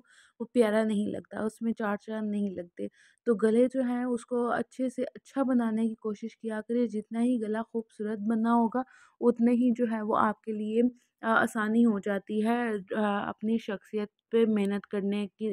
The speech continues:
ज़रा बंदे को होता है कि अब जो है वो हमने खूबसूरत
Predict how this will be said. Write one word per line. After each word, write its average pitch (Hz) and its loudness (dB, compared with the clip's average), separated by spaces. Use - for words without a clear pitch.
ज़रा 208 -4
बंदे 196 -4
को 220 -6
होता 214 -6
है 233 -4
कि 233 4
अब 220 4
जो 233 4
है 220 2
वो 208 -2
हमने 202 -2
खूबसूरत 202 -14